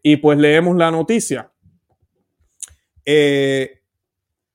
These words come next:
el Papa Francisco se reunió con un grupo de unos quinientos luteranos de Alemania el lunes por la mañana como parte de una peregrinación ecuménica llamada Mejor Juntos.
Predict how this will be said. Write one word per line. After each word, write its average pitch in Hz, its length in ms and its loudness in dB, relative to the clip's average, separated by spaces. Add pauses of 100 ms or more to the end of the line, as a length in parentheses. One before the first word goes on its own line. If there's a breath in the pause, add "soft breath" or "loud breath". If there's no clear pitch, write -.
(140)
el 175 160 2
Papa - 260 4
Francisco 240 560 0
se 196 140 0
reunió 165 340 -4
con 185 140 -2
un 208 160 -4
grupo 170 340 0
de 160 80 2
unos 175 240 -4
quinientos 170 920 -4
luteranos 165 800 -4
de 147 100 -4
Alemania 131 720 -8 (420)
el 185 180 2
lunes 247 280 0
por 226 140 -2
la 202 120 -2
mañana 151 460 -6
como 151 260 -6
parte 190 380 0
de 151 60 -2
una 170 360 -6
peregrinación 175 880 -4
ecuménica 139 640 -8
llamada 156 520 -2
Mejor 143 400 -4 (100)
Juntos. - 580 -10